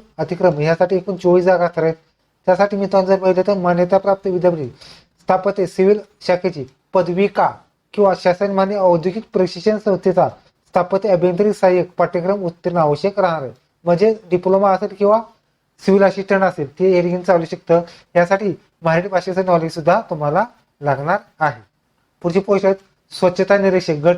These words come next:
क, एकूण बारा जागा असणार आहेत. त्यासाठी मित्रांनो जर बघितले तर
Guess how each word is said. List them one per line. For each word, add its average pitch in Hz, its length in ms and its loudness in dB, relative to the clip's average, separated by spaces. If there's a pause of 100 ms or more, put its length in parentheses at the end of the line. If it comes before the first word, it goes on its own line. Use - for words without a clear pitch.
(100)
क, 180 140 0
एकूण 165 340 -2
बारा 160 280 2
जागा 175 220 2
असणार 175 180 -2
आहेत. 160 140 -4
त्यासाठी 180 320 -2
मित्रांनो 180 280 -2
जर 180 140 0
बघितले 175 220 0
तर 190 160 -2